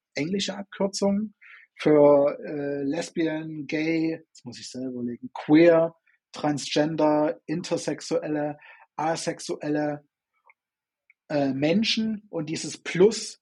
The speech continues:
ist der Versuch zu sagen, dass es eben nicht nur diese Menschen in der Community gibt, sondern Plus bedeutet, da gibt's noch ganz viel mehr.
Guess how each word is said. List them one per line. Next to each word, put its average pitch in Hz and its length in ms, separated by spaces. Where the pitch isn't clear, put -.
ist - 200
der 156 140
Versuch 180 640
zu 143 140
sagen, 151 340
dass 143 160
es - 120
eben 156 260
nicht 180 320
nur 165 280
diese 185 340
Menschen 165 340
in 165 60
der 160 120
Community 151 600
gibt, 139 300
sondern 139 320
Plus 170 240
bedeutet, 147 380
da 139 40
gibt's - 200
noch 160 100
ganz 190 340
viel 175 240
mehr. 156 400